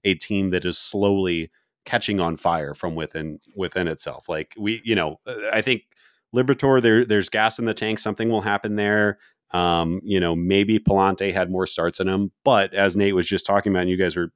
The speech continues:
were just hitting on the idea of Palante backing up a Quintana start, I think makes a lot of sense and lengthening that bullpen. And I have, you know, there, there are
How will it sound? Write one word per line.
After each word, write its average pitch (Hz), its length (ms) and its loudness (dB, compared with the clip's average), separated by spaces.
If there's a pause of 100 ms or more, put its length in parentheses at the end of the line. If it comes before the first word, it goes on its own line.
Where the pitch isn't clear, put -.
were 95 80 -6
just 82 220 -6
hitting 170 180 4
on 101 220 4 (400)
the 107 100 0
idea 104 360 4
of 95 240 0
Palante 104 600 0 (400)
backing 101 380 0
up 98 180 0
a 82 80 -6
Quintana 78 540 -10
start, - 380 -16 (280)
I 87 80 0
think 78 240 -4
makes 80 240 -6
a 80 140 -6
lot 71 180 -8
of - 100 -18
sense - 280 -14
and 85 100 -10
lengthening 90 480 -4
that 78 180 -6
bullpen. 82 440 -8 (340)
And 107 140 -2
I 143 140 4
have, 127 440 0
you 117 100 -2
know, 104 140 4
there, 113 300 2
there 127 240 4
are 113 300 4